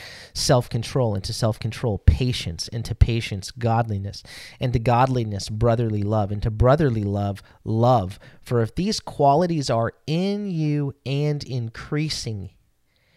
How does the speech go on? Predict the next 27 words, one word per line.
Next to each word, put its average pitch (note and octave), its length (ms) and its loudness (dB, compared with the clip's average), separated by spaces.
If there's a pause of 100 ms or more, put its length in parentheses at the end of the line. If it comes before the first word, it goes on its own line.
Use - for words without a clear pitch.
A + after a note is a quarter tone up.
(120)
they A2 120 0
keep - 360 -6
you D3+ 100 -2
from C3+ 200 -4
becoming A#2 580 -4
idle A2+ 380 -2
and G2+ 120 -6
unfruitful G#2 920 -6 (480)
in A#2+ 80 0
the A#2+ 80 4
knowledge A2+ 380 0
of A#2+ 100 -4
our A#2 100 2
Lord G#2 260 -4
Yeshua, F#2+ 440 -6
the G#2 80 -10
Messiah. A2+ 420 -4
So - 160 -8
he's A2 160 -6
talking D#3+ 380 -4
about G#2+ 300 -4
adding E3 320 -2
these F3 120 -8
qualities G#2 560 -6
in A2 140 -10
ever-increasing A#2+ 880 -8
measure, F#2 420 -10